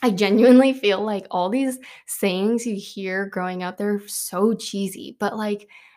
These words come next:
I feel like there's always an age where you're kind of like, "I get it." Like, that actually makes a <laughs> lot of sense, like, of just living in the moment and living like it's your last day. It just,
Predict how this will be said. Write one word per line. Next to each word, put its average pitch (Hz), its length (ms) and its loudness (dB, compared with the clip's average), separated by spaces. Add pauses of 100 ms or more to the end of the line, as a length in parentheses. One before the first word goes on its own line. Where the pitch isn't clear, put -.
(180)
I 233 80 -6
feel 320 200 -8
like 339 100 -16
there's 311 160 -10
always 254 320 -2
an 226 220 -4
age 214 300 -4
where 214 100 -4
you're 202 120 -2
kind 240 220 -10
of 285 100 -8
like, 214 240 -8 (560)
"I 262 100 -2
get 202 320 2
it." - 180 -6
Like, 208 240 -2
that 208 160 4
actually 294 340 0
makes 214 280 -2
a 208 60 -2
<laughs> - 0 -
lot 208 220 -2
of 240 100 -2
sense, 175 460 -8
like, 190 300 -8 (320)
of 214 160 -6
just 208 540 -12 (960)
living 233 800 -4 (360)
in 214 120 -4
the 190 80 -6
moment 185 500 -10 (100)
and 170 600 -14 (580)
living 214 380 -4
like 196 240 -8
it's - 280 -16
your - 100 -14
last - 240 -20
day. 262 380 -2
It 220 120 -8
just, 208 340 -12